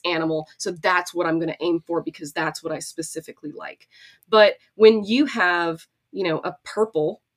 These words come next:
that you list for a certain amount, and that's kind of the industry standard, is that the purple is worth this amount, you,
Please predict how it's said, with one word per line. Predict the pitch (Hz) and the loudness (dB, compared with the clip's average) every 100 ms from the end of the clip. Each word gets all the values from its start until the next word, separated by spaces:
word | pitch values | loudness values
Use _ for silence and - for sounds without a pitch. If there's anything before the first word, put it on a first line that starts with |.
| _ _ 165 | _ _ -2
that | 185 175 160 - | 2 2 0 -6
you | 170 202 196 | -10 -8 -2
list | 175 170 - | 0 0 -6
for | - 190 | -6 -4
a | 160 | -4
certain | - 180 185 240 | -4 -4 -4 -2
amount, | 180 160 175 | -2 -2 -2
and | 170 | -2
that's | 170 175 | -2 -4
kind | - 175 | -6 -4
of | |
the | 170 - | -2 -2
industry | 180 180 - 226 | -2 -4 -6 -6
standard, | 214 165 170 165 170 | -6 -6 -4 -4 -4
is | 170 | -4
that | 160 - | -6 -6
the | - | -12
purple | - 190 190 180 | -6 -6 -4 -4
is | 160 | -4
worth | 170 165 - _ - | -4 -4 -6 _ -6
this | 170 202 | -6 -2
amount, | 240 175 165 185 _ _ - - - _ _ _ _ _ _ - | -2 0 -2 -4 _ _ -20 -20 -20 _ _ _ _ _ _ -8
you, | 208 247 254 254 254 247 240 - | 0 2 2 0 0 -2 -2 -6